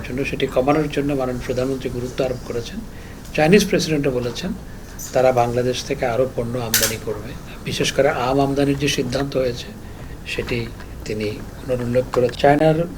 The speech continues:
মহামান্য রাষ্ট্রপতি দুই দেশের মধ্যে কালচারাল এক্সচেঞ্জ আরও বাড়ানোর উপর গুরুত্ব আরোপ করেছেন, people to people contact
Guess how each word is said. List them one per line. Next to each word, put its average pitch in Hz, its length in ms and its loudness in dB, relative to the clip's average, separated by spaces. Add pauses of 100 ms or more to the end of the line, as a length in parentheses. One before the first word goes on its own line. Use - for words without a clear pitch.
(100)
মহামান্য 139 300 4
রাষ্ট্রপতি 156 800 2 (500)
দুই 123 100 0
দেশের 147 300 4
মধ্যে 143 320 4 (100)
কালচারাল 156 540 8 (240)
এক্সচেঞ্জ 139 580 0
আরও 127 220 2
বাড়ানোর 127 420 4
উপর 135 180 -2
গুরুত্ব 120 380 -4
আরোপ 123 120 0 (100)
করেছেন, 120 380 -4
people 127 220 -2
to 135 120 -4
people 123 460 -4
contact 143 500 2